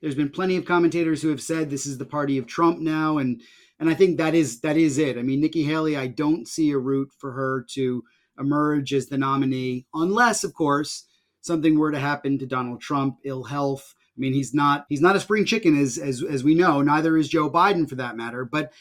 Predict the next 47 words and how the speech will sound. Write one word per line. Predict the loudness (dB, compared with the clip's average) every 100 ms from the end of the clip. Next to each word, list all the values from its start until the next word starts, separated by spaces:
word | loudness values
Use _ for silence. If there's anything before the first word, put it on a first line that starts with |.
| _ _ _ 2
ultimately, | 2 4 0 2 4 4 4
it's, | 0 -6 -6
it's | -4 6
his, | 6 6 -4 -6
it's | -4 2
his | 2 4
nomination | 4 6 6 6 4 -2
to | -2
lose | 0 0 0 -4
at | -8
this | -12 -12
stage, | -10 -8 -8 -12 -14 -10
and | -6 -4 -4 0
that | 0 2
does | 4 4 4
surprise | -4 -2 0 2
me | 0
a | 0
little | -2 -6
bit. | -8 -14 -18 _ _ -10
People | -2 2
like | 4
Ron | 8 6 6
DeSantis | 0 0 0 0
came | 2 2
out | 2
of | 0
the |
gate | -2 -2 -2
so | -4 -6
strong. | -6 -2 0 2 2 0 -4 _ -8
Nikki | -8 0 2 4
Haley | 2 2 2 2
and, | 0 -2
and | -6 -6 -6 -6
Chris | -8
Christie, | -4 -4 -2 -2 -2
they | -2
had | -4 -4 -4 -8
real | -4 0 0 -2
promise, | -4 2 4 2 -2 -6 -8 -8
but | 0
they've | 2
not | 4 2 4
been | 2
able | 2 -2 -4
to | -2 -2 0